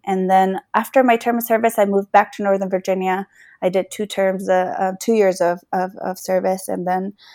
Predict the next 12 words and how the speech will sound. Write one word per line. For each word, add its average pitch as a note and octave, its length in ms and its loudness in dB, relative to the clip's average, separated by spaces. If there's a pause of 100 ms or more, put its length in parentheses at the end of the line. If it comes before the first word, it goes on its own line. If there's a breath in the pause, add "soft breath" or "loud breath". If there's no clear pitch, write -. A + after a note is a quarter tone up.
(160 soft breath)
when F#3+ 160 0
I F#3 260 2
moved F#3+ 280 -4
back, G#3 320 6
same G3+ 260 0
thing. G#3 240 0
I F#3+ 40 4
started F3 340 -4
canvassing G3 560 -2
on F#3 140 -2
local F#3 260 2
progressive F#3 720 -2